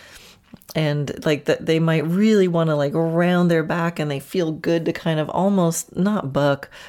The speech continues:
but, like, really kind of dolphin their backs. And in that moment, um, they put their necks down and kind of, you know, dolphin along for a few strides.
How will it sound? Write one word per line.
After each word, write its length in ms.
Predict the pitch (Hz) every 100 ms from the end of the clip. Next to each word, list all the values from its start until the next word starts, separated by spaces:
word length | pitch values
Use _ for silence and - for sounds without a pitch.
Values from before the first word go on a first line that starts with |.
| -
but, 120 | -
like, 160 | 156 151
really 500 | 214 214 220 208 165
kind 240 | 143 - 147
of 120 | 143
dolphin 420 | 147 160 165 156
their 160 | 143 143
backs. 440 | 208 180 175 -
And 120 | 151
in 100 | 151
that 180 | 151 -
moment, 420 | 160 165 160 151 - - - - -
um, 480 | 156 147 143 143 185 269 269 -
they 260 | 208 160
put 320 | 151 - 185 -
their 160 | 151
necks 320 | 160 160 -
down 460 | - 160 156 151 151
and 180 | 135 143
kind 260 | - 151
of, 320 | 147 143 - - _
you 160 | 160 147
know, 260 | 139 131 - _ _ _ - 160
dolphin 440 | 139 147 147 156
along 500 | 151 160 185 165 156 - _ _ _ _ _ _ _ _ _ - -
for 140 | 202
a 60 | 170
few 180 | 175
strides. 720 | 156 - 214 240 165 147 156